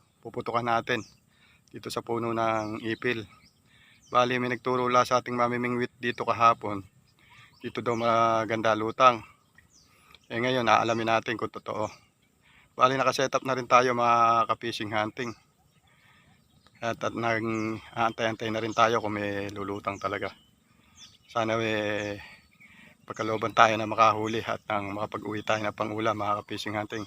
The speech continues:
Paano, mga ka-fishing hunting? Antay-antay muna tayo.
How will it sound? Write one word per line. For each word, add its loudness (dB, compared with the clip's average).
Paano, 4
mga 6
ka-fishing -2
hunting? 0
Antay-antay -4
muna -4
tayo. 4